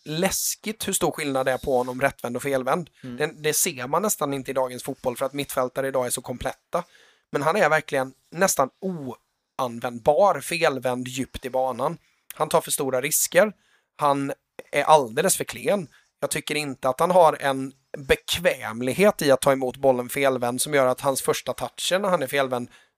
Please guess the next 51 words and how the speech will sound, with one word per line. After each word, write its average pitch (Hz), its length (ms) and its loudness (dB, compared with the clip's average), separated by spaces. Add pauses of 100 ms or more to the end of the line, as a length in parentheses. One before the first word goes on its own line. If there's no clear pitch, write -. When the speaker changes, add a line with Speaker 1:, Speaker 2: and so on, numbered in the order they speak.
(140)
Speaker 1:
ser - 160 -2
ju 135 140 -2
nästan 127 380 -2
robotiska 131 800 -2
ut, - 300 0
liksom. 123 320 -8 (500)
Speaker 2:
Mm. 135 120 2
Speaker 1:
Eh, 127 40 0
ser 139 120 -2
inte 147 160 -2
ut 131 100 -2
som 123 100 -6
en 123 100 -4
mittfältare 135 720 -2 (300)
utav 151 280 0
den 123 180 -2
klassen. 123 420 -6 (420)
Men 156 340 2 (560)
jag 175 440 10
är 151 120 2 (160)
övertygad 160 800 6
om 131 280 -2 (300)
att - 300 -2
eftersom 165 460 4
att 139 120 2
Thiago 135 300 4
är 127 40 4
skadad 147 480 6
och 151 60 -6
man 143 160 0
plockar 139 260 -4
in 131 100 -2
Arthur 131 400 0
på - 180 -12
panik, 151 640 -6 (120)
Speaker 2:
Mm. 117 220 -14 (240)
Speaker 1:
eh, 135 320 4 (120)
får - 140 -4
man 143 120 6
ju 139 40 6
ändå 135 160 2
beskriva 127 380 -2
Speaker 2:
Ja, 139 140 12
Speaker 1:
det 135 60 12
som, 131 60 8
Speaker 2:
men 127 100 8
det 123 100 10
är 110 60 6
det 110 80 -2
ju 113 60 2
ändå. 107 160 0